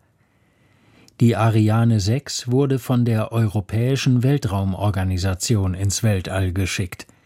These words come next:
Diese Organisation nennt man auch esa. Die esa will das Weltall erforschen.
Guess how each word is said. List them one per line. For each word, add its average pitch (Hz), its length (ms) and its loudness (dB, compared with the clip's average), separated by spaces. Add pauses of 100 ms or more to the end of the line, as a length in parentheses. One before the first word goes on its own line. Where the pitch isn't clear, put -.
(400)
Diese 135 320 4
Organisation 110 1120 0
nennt 120 280 0
man 120 200 -2
auch 107 320 -4 (440)
esa. 92 540 0 (960)
Die 110 440 2
esa 127 480 0
will 131 200 2
das 123 260 -2
Weltall 98 500 -2
erforschen. 95 640 -4